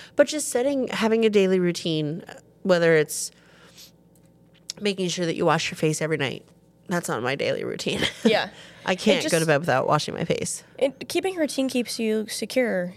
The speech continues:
Speaker 2: I don't wanna say
Speaker 1: Mm-hmm.
Speaker 2: boundaries in a way, but boundaries are there for, you know, to help you. And I feel like if you have guidelines,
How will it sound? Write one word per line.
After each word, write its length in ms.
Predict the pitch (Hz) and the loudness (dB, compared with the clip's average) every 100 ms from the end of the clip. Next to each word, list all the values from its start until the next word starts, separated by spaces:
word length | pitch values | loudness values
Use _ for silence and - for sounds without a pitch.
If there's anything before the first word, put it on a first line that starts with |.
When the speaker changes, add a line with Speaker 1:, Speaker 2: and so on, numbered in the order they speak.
| - | -10
Speaker 2:
I 80 | - | -4
don't 100 | 220 | 0
wanna 100 | 247 | 0
say 140 | 277 247 | -2 -2
Speaker 1:
Mm-hmm. 40 | 202 | 0
Speaker 2:
boundaries 380 | 190 202 226 262 | 0 2 0 0
in 60 | 277 | 2
a 40 | 285 | 2
way, 200 | 285 285 | 2 2
but 120 | 226 | 0
boundaries 380 | 196 196 220 226 | -2 0 -2 -2
are 100 | 208 | 0
there 220 | 190 185 | 0 0
for, 400 | - 190 190 190 | -2 -2 0 -2
you 140 | 196 | -4
know, 160 | 185 180 | -4 -4
to 120 | - | -4
help 220 | 190 185 185 | -2 -2 -2
you. 260 | 180 196 - | -2 -4 -4
And 100 | 202 | -4
I 60 | 196 | 0
feel 120 | 196 | 0
like 120 | 185 | -2
if 80 | 190 | -4
you 60 | 202 | -4
have 240 | 190 185 | -4 -4
guidelines, 800 | 190 180 180 202 214 226 233 - | -4 -4 0 0 2 0 -2 -6